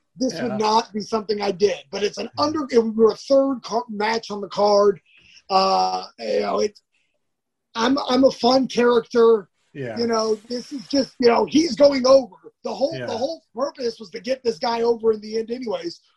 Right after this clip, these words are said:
Speaker 1: which it worked, you know. He comes in the ring, blah, blah, blah. He, he cheats, he wins. Insane heat because we gave him, I, I, I gave him this, this, this huge moment where they all got to sing along and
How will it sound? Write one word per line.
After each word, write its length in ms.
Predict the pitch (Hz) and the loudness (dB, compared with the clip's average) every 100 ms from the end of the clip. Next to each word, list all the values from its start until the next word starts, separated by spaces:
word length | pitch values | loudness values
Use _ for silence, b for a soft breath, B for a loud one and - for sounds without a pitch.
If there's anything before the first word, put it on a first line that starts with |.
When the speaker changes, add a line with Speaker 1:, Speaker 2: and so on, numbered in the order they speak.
| _ _ | _ _
Speaker 1:
which 480 | 220 240 - - - _ - | 4 4 2 -12 -20 _ 0
it 160 | 233 226 | 0 4
worked, 420 | 226 294 240 - | 4 4 2 0
you 80 | 220 | -2
know. 260 | 214 247 269 | 0 0 -2
He 140 | 269 | -4
comes 240 | 208 226 | -4 -8
in 80 | 220 | -6
the 60 | 226 | -4
ring, 180 | 240 247 | -2 -2
blah, 140 | 220 | -4
blah, 100 | 214 | 0
blah. 260 | 226 240 233 | 0 0 -2
He, 220 | 185 196 160 | -8 -12 -12
he 240 | 185 202 | -10 -10
cheats, 400 | - 262 269 262 | 0 4 4 2
he 160 | 214 196 | -6 -2
wins. 600 | 190 247 262 269 226 - _ _ _ 254 | 0 2 2 -2 -6 -16 _ _ _ 0
Insane 920 | 233 202 - - 269 302 294 285 254 | 0 0 -6 -4 0 2 2 2 2
heat 440 | 156 226 214 226 - b b - | 0 0 0 -4 -10 b b -2
because 540 | 226 214 226 190 - _ _ _ _ _ _ _ _ _ _ | 0 4 4 2 -4 _ _ _ _ _ _ _ _ _ _
we 240 | 202 226 | 0 2
gave 260 | - 262 294 | 4 4 4
him, 140 | 285 - | 0 -2
I, 200 | - 233 233 | -2 -2 -2
I, 180 | 226 254 | -6 -2
I 120 | 226 | -2
gave 300 | 196 262 294 294 | 2 2 2 -2
him 160 | 285 | -4
this, 260 | 254 226 - 226 | 2 2 2 -2
this, 240 | 214 - _ | -2 -4 _
this 260 | 202 170 _ _ - | -12 -12 _ _ -8
huge 340 | 262 349 359 | -6 -6 -6
moment 400 | 262 262 240 269 | -2 0 0 -2
where 100 | 220 | -2
they 120 | 190 214 | 0 2
all 180 | 277 | 2
got 160 | 269 240 | 2 -4
to 80 | - | -12
sing 240 | - 294 | -12 -8
along 580 | 277 254 262 262 262 240 | -6 -4 -2 -2 -4 -6
and 120 | 180 | -10